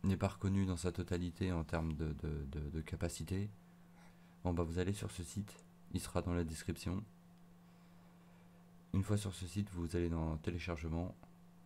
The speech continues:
vous téléchargez, euh, S D, euh, association. Voilà, donc c'est compatible avec, euh, Windows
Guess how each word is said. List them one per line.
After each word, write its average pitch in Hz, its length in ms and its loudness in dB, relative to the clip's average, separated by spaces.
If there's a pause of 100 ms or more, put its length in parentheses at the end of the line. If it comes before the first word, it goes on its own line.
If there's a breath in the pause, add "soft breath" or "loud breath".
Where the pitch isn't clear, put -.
(140)
vous 85 80 -4
téléchargez, 80 680 -2
euh, - 320 -4
S 80 140 0
D, 85 280 0
euh, 71 60 -4 (2250 loud breath)
association. 82 580 -2 (1400)
Voilà, 92 220 4
donc 92 160 0
c'est 90 100 -2
compatible 92 520 0
avec, 82 280 0
euh, 85 100 2
Windows 90 440 0